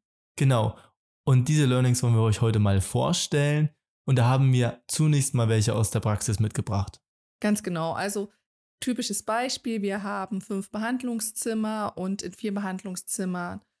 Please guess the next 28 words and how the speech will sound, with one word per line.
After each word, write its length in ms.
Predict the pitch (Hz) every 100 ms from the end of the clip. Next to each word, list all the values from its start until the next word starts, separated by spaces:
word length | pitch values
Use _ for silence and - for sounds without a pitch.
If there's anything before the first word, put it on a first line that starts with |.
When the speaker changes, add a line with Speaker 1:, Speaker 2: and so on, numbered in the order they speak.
| _ -
Speaker 2:
haben 380 | 180 190 190
wir 200 | 190 185
ein 140 | - 170
digitales 600 | 196 202 202 165 160 -
Kleinröntgen. 960 | 226 233 247 240 208 214 208 196 190
Das 400 | 170 170 - -
erleichtert 580 | - 165 170 202 202 -
uns 240 | 180 185
natürlich 560 | 190 185 - 185 185 - _ _ _ _
die 100 | 202
Prozesse. 540 | - 180 - 226 240 208
Der 120 | 190
Patient 520 | - 190 - 185 190
muss 220 | 190 208
nicht 160 | 190 185
in 240 | 175 175 -
einen 160 | 170 180
Röntgenraum, 680 | 220 226 233 208 185 175 185
der 100 | 190
kann 220 | 185 175
sitzen 340 | 202 196 -
bleiben. 460 | 185 180 180 185 185 _
Und 460 | 185 185 185 185 -
wir 120 | 180
können 440 | - 190 175 175
moderne 380 | 180 175 170 170
Wurzelkanalbehandlung 1300 | 185 - - 185 170 170 180 170 170 170 175 165 170 - _ _ _ _
oder 600 | 165 175 180 175 165 180